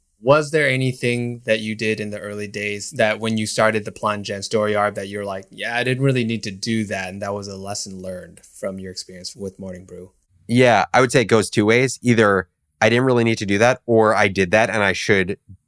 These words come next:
Speaker 2: do it very differently this time around.
Speaker 1: Mm.
Speaker 2: So for example, in the early days of Morning Brew, we were the definition of, like, scrappy, bootstrappy
Speaker 1: Yeah.
Speaker 2: college students. We didn't have money to put into this business. And so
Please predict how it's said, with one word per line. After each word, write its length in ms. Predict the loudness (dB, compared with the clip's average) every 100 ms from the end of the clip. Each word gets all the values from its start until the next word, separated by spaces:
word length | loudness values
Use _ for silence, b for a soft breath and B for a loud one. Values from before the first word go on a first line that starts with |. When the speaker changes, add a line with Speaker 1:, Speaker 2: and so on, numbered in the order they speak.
| _
Speaker 2:
do 160 | 4 4
it 100 | 4
very 240 | 4 2
differently 480 | 2 0 2 0 0
this 220 | -2 -2
time 200 | 0 2
around. 360 | 2 2 0 -4 _
Speaker 1:
Mm. 180 | -4 2
Speaker 2:
So 100 | 2
for 120 | 4
example, 640 | 2 4 2 4 2 2 -2 _ _ _ 2
in 100 | 4
the 120 | 6
early 180 | 4 6
days 240 | 4 4
of 100 | 2
Morning 320 | 4 4 4
Brew, 460 | 2 2 2 2 -4 _ _
we 180 | 4 6
were 100 | 6
the 100 | 4
definition 720 | 4 2 4 2 2 2 2 2
of, 300 | 4 2 4
like, 260 | 2 2 -2
scrappy, 800 | -6 2 4 4 2 0 -2 0
bootstrappy 800 | 0 0 2 2 4 2 0 0
Speaker 1:
Yeah. 60 | -4 _ _
Speaker 2:
college 300 | 2 4 4
students. 240 | 2 0 4
We 80 | 4
didn't 160 | 4
have 100 | 4
money 220 | 4 2
to 60 | 0
put 200 | 2 2
into 180 | 2 0
this 120 | -4
business. 380 | -2 -2 -2 -2
And 100 | 0
so 180 | 0